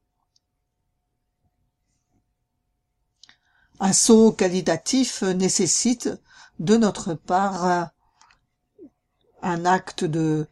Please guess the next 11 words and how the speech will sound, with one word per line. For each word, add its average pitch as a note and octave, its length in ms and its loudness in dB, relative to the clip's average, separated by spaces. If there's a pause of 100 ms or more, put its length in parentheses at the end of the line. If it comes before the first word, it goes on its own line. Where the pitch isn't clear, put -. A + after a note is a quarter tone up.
(120)
confiance, - 840 -4 (240)
d'abandon, F3 760 -2 (1160)
de F3+ 100 0
courage. F#3 720 -4 (4000)
Et E3 340 0
cela, F3+ 680 2
euh, D#3 260 -4 (1040)
se - 220 -8
fait G3 360 0
à G3 100 0
travers F#3 840 -4